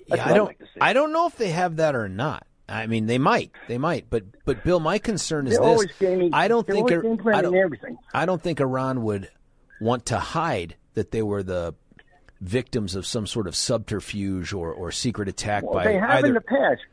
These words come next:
Speaker 2: W-, w-, except
Speaker 1: They
Speaker 2: right
Speaker 1: have in the
Speaker 2: now,
Speaker 1: past.
Speaker 2: if,
Speaker 1: They
Speaker 2: if the goal of the drones, 'cause you, you can't believe that the, the goal of the drones is to win the war. They're not gonna do that. And they, they can't imagine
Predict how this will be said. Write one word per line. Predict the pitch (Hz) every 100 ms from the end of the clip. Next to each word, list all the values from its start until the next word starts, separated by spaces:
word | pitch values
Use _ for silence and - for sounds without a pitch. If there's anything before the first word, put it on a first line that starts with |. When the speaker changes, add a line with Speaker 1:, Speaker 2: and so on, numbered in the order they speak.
| - -
Speaker 2:
W-, | 185 -
w-, | 156 170
except | - 226 -
Speaker 1:
They | 151
Speaker 2:
right | 180
Speaker 1:
have | 220 214
in | 240
the |
Speaker 2:
now, | 208 147
Speaker 1:
past. | 147
Speaker 2:
if, | 170
Speaker 1:
They | 202
Speaker 2:
if | 175 -
the | 165
goal | 120 175 254 262
of | 196
the |
drones, | 151 185 160
'cause | - 226
you, | 262
you | 240 247
can't | - 269 240 170
believe | - 156 156 139 101
that | 113 -
the, | 131 110
the | 110
goal | 95 127 160 160
of | 117
the | 120
drones | 98 120 117 107 -
is | 123 -
to | 117
win | 110 110
the | 101
war. | 87 78 60
They're | 165 196
not | 151 -
gonna | 87
do | - 57 52
that. | 53 69
And | 113
they, | 139 143
they | 151
can't | 139 - 208 190
imagine | 139 117 113 107 104